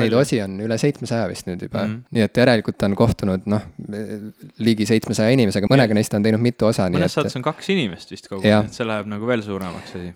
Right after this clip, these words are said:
Speaker 2: Et, et siis iga kord, äh, nende kõigiga nutta stuudios võib-olla läheb paljuks, <laughs> aga
Speaker 1: Jah.
Speaker 2: aga noh, põhimõtteliselt see siht temal on minu jaoks kuidagi väga arusaadav, just see soov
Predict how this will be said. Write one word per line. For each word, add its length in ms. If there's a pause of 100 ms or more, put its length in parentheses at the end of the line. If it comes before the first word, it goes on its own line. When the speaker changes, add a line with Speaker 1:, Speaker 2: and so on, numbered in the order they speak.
(120)
Speaker 2:
Et, 280
et 220
siis 160
iga 160
kord, 320 (140)
äh, 720
nende 240
kõigiga 320
nutta 380
stuudios 400
võib-olla 260
läheb 280
paljuks, 480 (140)
<laughs> 180
aga 220 (100)
Speaker 1:
Jah. 280 (220)
Speaker 2:
aga 320 (140)
noh, 160 (100)
põhimõtteliselt 720
see 160
siht 460
temal 280
on 80
minu 140
jaoks 180
kuidagi 300
väga 240
arusaadav, 580
just 240
see 160 (100)
soov 680